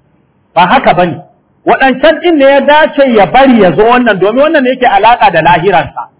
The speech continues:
Don su ne aka halicce shi. To, saboda haka wancan ba girmamawa bane. Haka cewa a, a rika zuwa. Wancan baka zo ba, wancan baka zo ba, wancan baka zo ba.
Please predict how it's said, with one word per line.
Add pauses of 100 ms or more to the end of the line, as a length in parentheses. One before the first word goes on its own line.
(800)
Don
su
ne
aka
halicce
shi. (680)
To,
saboda
haka (500)
wancan
ba
girmamawa
bane. (1040)
Haka
cewa (420)
a, (140)
a
rika
zuwa. (880)
Wancan
baka
zo
ba,
wancan
baka
zo
ba,
wancan
baka
zo
ba.